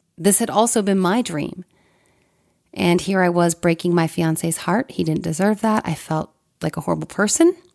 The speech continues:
And I didn't want to feel more horrible by saying things at that Starbucks. And because I've been on both sides of it,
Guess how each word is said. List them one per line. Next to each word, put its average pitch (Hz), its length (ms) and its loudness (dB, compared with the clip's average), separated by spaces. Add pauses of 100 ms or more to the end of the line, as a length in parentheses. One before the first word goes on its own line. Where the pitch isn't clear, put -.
(1200)
And 190 500 4 (140)
I 196 80 2
didn't 208 220 2
want 180 180 2
to - 40 0
feel 190 200 -2
more 180 240 2
horrible 151 480 -2 (220)
by 165 120 0
saying 160 360 2
things 160 500 -4 (320)
at 156 140 -4
that 160 140 -2
Starbucks. - 680 -8 (760)
And 196 160 2
because 220 400 2
I've 175 200 0
been 196 140 2
on 180 160 0
both 185 320 0
sides 165 380 -2
of 190 120 -10
it, - 440 -6